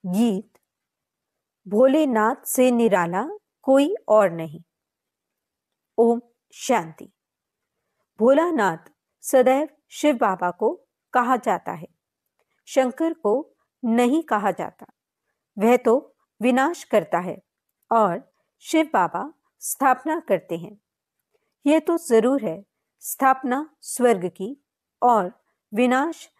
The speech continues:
नरक का करेंगे। तो ज्ञान सागर भोलानाथ शिव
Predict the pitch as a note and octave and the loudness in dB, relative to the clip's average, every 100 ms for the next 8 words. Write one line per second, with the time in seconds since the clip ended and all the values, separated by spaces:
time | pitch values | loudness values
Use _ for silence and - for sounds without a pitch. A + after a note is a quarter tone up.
0 | _ _ G#3 C4 D4 D#4+ - A3+ A#3+ _ | _ _ -2 0 -2 -8 -4 -4 -4 _
1 | _ B3+ G3+ E3+ - - _ _ _ _ | _ 0 0 -2 -6 -18 _ _ _ _
2 | _ _ - B3+ F#3+ B3+ _ _ _ - | _ _ 0 2 2 -6 _ _ _ -14
3 | F3+ A#3 B3 F4 - - G3+ E3+ D#3+ F#3+ | -2 0 0 -4 -10 -2 -2 -2 -6 -14
4 | _ _ _ - G#3 C#4 D4+ D#4 B3 E3 | _ _ _ -4 2 2 2 0 -2 -4
5 | D#3+ _ _ _ _ - - D4 | -8 _ _ _ _ -16 -2 -2